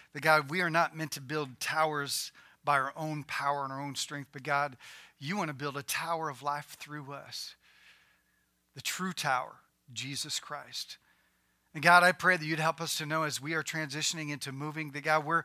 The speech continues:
we're not trying to, to build anything in our name and for ourselves to make ourselves famous, but God, this is all for you. God, our church,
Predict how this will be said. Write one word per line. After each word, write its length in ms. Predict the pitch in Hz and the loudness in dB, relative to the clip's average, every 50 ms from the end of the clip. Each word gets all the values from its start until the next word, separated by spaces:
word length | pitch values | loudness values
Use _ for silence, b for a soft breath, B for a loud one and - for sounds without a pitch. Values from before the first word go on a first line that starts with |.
| B B B B B | B B B B B
we're 140 | B 185 190 | B 6 6
not 180 | 175 165 156 - | 6 6 4 4
trying 320 | - 170 175 165 160 151 | 2 4 4 4 4 2
to, 120 | 139 135 - B B B B B | 0 -4 -6 B B B B B
to 100 | B 151 | B -8
build 460 | 139 120 123 156 160 160 160 156 170 - | -6 -2 0 2 2 2 2 0 -2 -4
anything 460 | 190 170 165 151 - - 165 156 147 | -4 -4 -4 -4 -2 -2 -2 -2 -2
in 100 | 139 135 | 0 0
our 180 | 135 151 160 | 2 2 2
name 340 | 151 147 151 151 156 151 156 | 2 0 0 0 -2 -2 -4
and 100 | 147 120 | -6 -8
for 240 | - - 139 139 139 | -8 -4 -2 0 2
ourselves 420 | 143 156 143 - - 165 147 139 - | 2 2 0 -2 -2 -2 -2 -2 -4
to 100 | - 127 | -8 -10
make 200 | 135 135 - - | -10 -8 -4 -2
ourselves 420 | 147 147 131 - - 160 151 - | -2 -2 -2 -2 -4 -4 -6 -6
famous, 360 | - - 170 156 151 156 151 123 | -8 -10 -8 -8 -8 -8 -10 -10
but 160 | - 156 165 | -12 -10 -4
God, 220 | - 160 156 135 | 0 0 0 0
this 200 | 135 - - - | 0 -4 -4 -4
is 120 | 156 127 147 | -4 -2 -2
all 140 | 147 143 147 | -2 -2 -2
for 160 | - - 127 | -4 -10 -14
you. 340 | 120 127 147 151 135 127 - _ b b b b b b b b b b | -14 -12 -12 -12 -14 -16 -20 _ b b b b b b b b b b
God, 240 | - 147 143 143 139 | 0 2 2 4 4
our 120 | 135 127 | 2 0
church, 680 | - - - 165 160 160 160 170 170 - - - - - | 0 -2 0 0 2 2 2 0 -2 -4 -4 -4 -4 -6